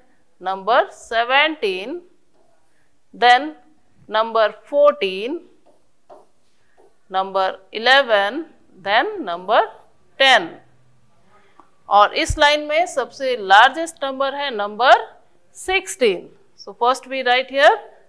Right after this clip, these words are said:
number sixteen, then number twelve, then number nine, number six and number three।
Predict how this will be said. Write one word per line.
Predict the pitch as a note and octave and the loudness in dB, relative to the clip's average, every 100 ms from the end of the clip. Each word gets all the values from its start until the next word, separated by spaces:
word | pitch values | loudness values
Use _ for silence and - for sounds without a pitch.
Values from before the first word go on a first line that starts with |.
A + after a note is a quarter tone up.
| _ | _
number | F3+ F3+ F3+ | -12 -8 -8
sixteen, | - E4 F#4 - C4 A#3+ D4+ G4 - - _ _ _ _ | -4 -4 -4 -4 0 0 0 -4 -14 -20 _ _ _ _
then | F#3 G#3+ D4+ F#4+ - _ | 2 2 2 -6 -14 _
number | F3+ F3+ F3+ E3+ F3 _ | -14 -14 -10 -10 -10 _
twelve, | D4 D#4 D4 D4+ F4+ - _ _ _ _ _ _ _ _ _ | -6 2 2 2 -2 -12 _ _ _ _ _ _ _ _ _
then | F3+ G#3 C#4 G4 - | 0 2 2 0 -12
number | G3 F3 E3+ E3 E3 - | -18 -18 -12 -10 -12 -14
nine, | E3+ G3 A#3 C#4 F4 A4 - _ _ _ _ _ _ _ _ _ _ - | -6 2 4 6 4 -2 -14 _ _ _ _ _ _ _ _ _ _ -10
number | F#3 F#3+ F#3+ F#3+ F#3+ | -4 -4 0 0 0
six | - C#4+ D#4+ G#4 - - - - | -4 0 2 2 -2 -12 -12 -16
and | G3 F3 F3+ | -10 -8 -6
number | F3+ F#3 A#3 G4+ - - _ _ - - _ _ _ _ _ | -8 2 4 4 2 -18 _ _ -20 -20 _ _ _ _ _
three। | - D#4 C4 E3+ | 0 4 4 2